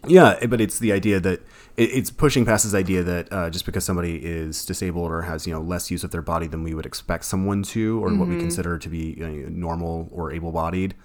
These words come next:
Speaker 2: Yeah.
Speaker 1: uh, doesn't mean that they are unable, or, like, <laughs> that's not, the disability is not in their acting. <laughs> You know,
Speaker 2: Yeah,
Speaker 1: like, there's not
Speaker 2: yeah.
Speaker 1: an acting muscle that's, uh,
Speaker 2: Yeah.
Speaker 1: atrophied or something like that.
Speaker 2: Yeah.
Speaker 1: Uh, so it's, it's really, his work is really amazing. You should, uh, try and find what you can of his. Um,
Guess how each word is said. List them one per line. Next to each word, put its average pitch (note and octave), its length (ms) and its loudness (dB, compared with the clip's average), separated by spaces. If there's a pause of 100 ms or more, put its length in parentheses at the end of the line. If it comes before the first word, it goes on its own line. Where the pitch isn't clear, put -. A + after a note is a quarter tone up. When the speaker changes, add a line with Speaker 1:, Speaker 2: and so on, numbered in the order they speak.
(120)
Speaker 2:
Yeah. F#3 320 -2
Speaker 1:
uh, E2 300 0
doesn't F2 360 0
mean D#2 140 -6
that D2+ 140 -12
they D#2 100 -4
are D2 240 -6
unable, D#2 640 -6 (100)
or, G#2 200 0
like, F#2+ 180 -2
<laughs> A2 120 -2
that's A#2 200 0
not, B2 220 2
the G#2 120 0
disability G2+ 400 0
is F2+ 100 0
not F2+ 120 0
in F2 40 -8
their F2 140 -4
acting. D#2+ 480 -6 (500)
<laughs> - 720 -2
You A2+ 120 4
know, G2 180 8
Speaker 2:
Yeah, E4 140 8
Speaker 1:
like, - 160 4
there's F#2+ 160 0
not - 160 2
Speaker 2:
yeah. C4+ 100 2
Speaker 1:
an G#3+ 60 0
acting F2 340 -2
muscle D#2 520 -6 (140)
that's, - 280 0
uh, E2+ 300 -2
Speaker 2:
Yeah. - 120 0
Speaker 1:
atrophied F2 460 -4
or - 40 -12
something D#2+ 260 -8
like D#2 160 -8
that. C2 300 -8 (200)
Speaker 2:
Yeah. F#2 60 2
Speaker 1:
Uh, E2 240 0 (640)
so F2 400 2
it's, - 280 -4
it's G2 140 -4
really, A2 240 2 (100)
his G#2+ 420 -2
work G#2 160 4
is E2+ 100 -4
really E2+ 140 0
amazing. D#2+ 340 -4
You D2+ 60 -8
should, D2+ 240 -12
uh, G1+ 140 -6
try F2+ 180 -6
and E2+ 120 -4
find E2 160 -4
what D#2 140 -8
you E2 60 -8
can D#2 220 -8
of D#2 100 -8
his. D2+ 440 -8
Um, D#2 380 -4